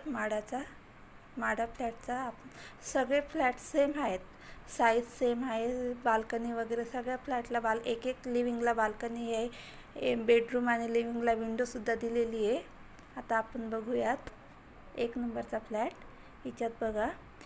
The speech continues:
एंट्री केल्या केल्या लिव्हिंग, नंतर ओपन किचन दिलेलं आहे, लिव्हिंगला बाल्कनी दिलेली, बाल्कनी नंतर लिव्हिंगच्याच बाजूला त्यांनी एक बेडरूम दिलेला आहे, त्यानंतर परत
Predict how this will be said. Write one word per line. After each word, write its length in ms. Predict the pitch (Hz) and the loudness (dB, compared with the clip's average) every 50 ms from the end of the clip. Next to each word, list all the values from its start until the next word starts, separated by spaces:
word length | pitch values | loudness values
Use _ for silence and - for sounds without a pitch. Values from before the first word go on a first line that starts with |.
| - - - - | -18 -14 -8 -6
एंट्री 320 | 240 226 220 220 - 294 | -4 -4 -2 -2 -4 -4
केल्या 300 | 285 - 269 247 247 254 | -2 0 0 0 0 0
केल्या 380 | 240 240 240 233 220 214 202 233 - - - - - - - - - - - - - - - - - - - - | -2 -2 -2 -2 0 0 -2 -2 -4 -6 -12 -18 -18 -20 -20 -20 -20 -20 -18 -18 -16 -16 -16 -16 -16 -12 -8 -4
लिव्हिंग, 480 | 247 247 247 247 220 214 226 233 277 330 381 - - - - - - - - - - - - - - | 0 2 2 2 2 0 0 0 -2 -2 -4 -8 -14 -18 -18 -18 -18 -18 -18 -18 -18 -20 -12 -6 -2
नंतर 280 | 247 233 233 - 254 | -2 0 2 2 2
ओपन 320 | 233 214 208 - - 277 269 | 2 2 0 0 0 0 0
किचन 380 | 269 277 240 - 240 226 220 | 0 -2 -4 -4 -2 -2 0
दिलेलं 360 | 220 226 226 226 220 208 202 196 | 0 0 2 2 2 2 2 2
आहे, 220 | 196 196 233 392 - - - - - - - - - - - - - - - - - - - | 2 2 0 0 -2 -6 -14 -18 -18 -18 -18 -18 -18 -18 -18 -18 -18 -18 -18 -18 -12 -6 0
लिव्हिंगला 600 | 240 233 240 233 247 247 240 233 226 226 233 320 - - - | 4 4 4 4 4 2 2 2 4 4 4 2 2 -2 -2
बाल्कनी 480 | 285 220 214 214 208 208 - 226 247 262 | 4 6 6 6 4 2 0 0 0 0
दिलेली, 560 | 247 247 247 240 240 226 214 208 220 240 247 | 0 0 2 4 4 4 4 2 0 0 0
बाल्कनी 640 | 233 226 220 214 214 214 - 226 220 226 233 247 269 - - - - - - - - - - - - - 277 | 2 2 2 2 2 0 -4 -4 -4 -2 -4 -4 -6 -8 -12 -18 -18 -18 -18 -18 -18 -18 -18 -18 -12 -6 -4
नंतर 300 | 240 233 226 247 240 233 | -4 -2 0 0 2 4
लिव्हिंगच्याच 480 | 233 240 240 247 240 240 302 285 262 | 4 4 4 4 2 2 2 2 4
बाजूला 320 | 247 247 240 240 240 233 233 | 4 4 4 4 4 2 2
त्यांनी 340 | 233 247 240 240 240 247 | 0 0 0 0 0 -2
एक 280 | 240 233 226 233 247 240 - | -2 0 2 2 2 0 0
बेडरूम 480 | 240 220 220 214 208 202 247 254 254 247 | 0 2 2 2 2 0 0 0 0 0
दिलेला 360 | 247 240 233 240 233 233 226 | 0 2 4 4 4 4 4
आहे, 160 | 226 226 226 | 4 2 2
त्यानंतर 540 | 226 - 240 240 240 240 240 233 233 262 247 | 2 2 0 2 2 0 -2 -2 -2 -4 -4
परत 220 | 240 - 226 226 | -2 -2 -2 -2